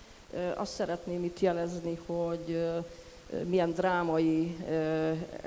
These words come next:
ez a helyzet, hogy csak néhány száz zsidó lakosa van most Kolozsvárnak, ö, mert hogy a holokauszt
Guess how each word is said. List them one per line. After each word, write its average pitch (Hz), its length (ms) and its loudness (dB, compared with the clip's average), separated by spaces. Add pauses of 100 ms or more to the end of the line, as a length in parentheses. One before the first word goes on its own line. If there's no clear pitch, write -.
ez 156 180 0
a 160 240 -2
helyzet, 160 560 0
hogy 160 340 -8
csak 151 200 -6
néhány 165 300 0
száz 156 580 0 (480)
zsidó 156 340 2
lakosa 156 420 0
van 156 140 0
most 151 240 -2
Kolozsvárnak, 156 1000 -2
ö, 156 220 -2 (160)
mert 156 340 -4
hogy 156 140 -6
a 156 100 -4
holokauszt 160 880 -4